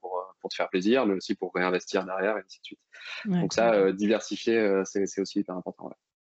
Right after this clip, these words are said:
Speaker 2: Ouais, mais on voit bien que ça, tout ça, c'est aussi, ça part du même, voilà, de la même vision, euh, d'être quand même libre,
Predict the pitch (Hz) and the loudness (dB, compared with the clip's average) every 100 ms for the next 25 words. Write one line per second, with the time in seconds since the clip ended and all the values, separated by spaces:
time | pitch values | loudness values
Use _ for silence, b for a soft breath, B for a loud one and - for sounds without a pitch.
0 | - 233 277 202 180 170 185 190 233 - | -2 2 4 4 2 2 4 4 2 2
1 | 175 - - 208 214 170 160 - 190 170 | 0 -2 0 0 2 0 0 0 0 0
2 | 185 175 156 170 165 185 208 160 156 170 | 2 2 2 4 4 6 4 4 4 4
3 | 165 165 165 202 202 170 156 165 - 170 | 4 4 4 6 6 6 4 2 2 4
4 | 175 190 175 202 226 202 160 | 6 6 8 8 6 4 0